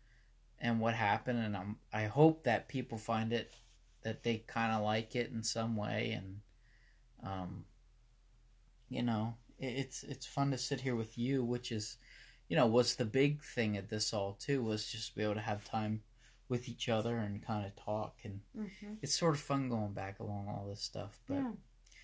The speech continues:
Speaker 1: Do we have anything planned for next week?
Speaker 2: I don't know if we do or not. I
Speaker 1: I
Speaker 2: don't
Speaker 1: don't
Speaker 2: think
Speaker 1: thi-,
Speaker 2: so.
Speaker 1: I don't think we do. Um,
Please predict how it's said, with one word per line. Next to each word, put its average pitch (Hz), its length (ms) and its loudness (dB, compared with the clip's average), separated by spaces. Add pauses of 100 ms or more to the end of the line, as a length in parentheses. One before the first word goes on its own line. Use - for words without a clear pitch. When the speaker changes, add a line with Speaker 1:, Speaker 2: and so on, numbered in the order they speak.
(360)
Speaker 1:
Do 156 60 6
we 202 100 8
have 202 180 4
anything 202 380 -2
planned 175 420 -4
for - 180 -12
next 185 500 -10
week? 208 240 -8 (100)
Speaker 2:
I 262 80 0
don't 339 320 -2
know 302 160 -2
if - 80 -20
we 233 80 -6
do 220 220 -4
or 214 100 -6
not. 180 220 -8 (120)
I 151 60 -6
Speaker 1:
I 151 40 -2
Speaker 2:
don't - 20 0
Speaker 1:
don't 143 160 2
Speaker 2:
think - 240 -6
Speaker 1:
thi-, - 40 -12
Speaker 2:
so. 147 60 -4
Speaker 1:
I - 40 0
don't 160 200 0
think 151 220 -6
we 127 140 -2
do. 113 360 -2 (640)
Um, 113 480 4